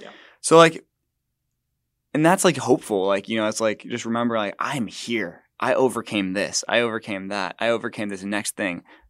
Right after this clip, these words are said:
Speaker 2: Well, it's not really me. It's God overcoming it through me, and he's working through me and for me, and eventually leading me to who he is, to his heart,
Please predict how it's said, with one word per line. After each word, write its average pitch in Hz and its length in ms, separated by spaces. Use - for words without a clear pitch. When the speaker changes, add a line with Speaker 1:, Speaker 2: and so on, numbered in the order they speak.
Speaker 2:
Well, 160 140
it's 151 100
not 123 140
really 98 160
me. 104 180
It's 101 120
God 117 200
overcoming 98 460
it - 180
through 123 160
me, 95 140
and 98 80
he's 101 180
working 98 440
through 135 160
me 95 180
and 95 120
for 123 220
me, 98 280
and 110 120
eventually 117 380
leading 117 300
me 98 120
to 92 140
who 113 180
he 107 220
is, 104 420
to 117 120
his 104 140
heart, 104 420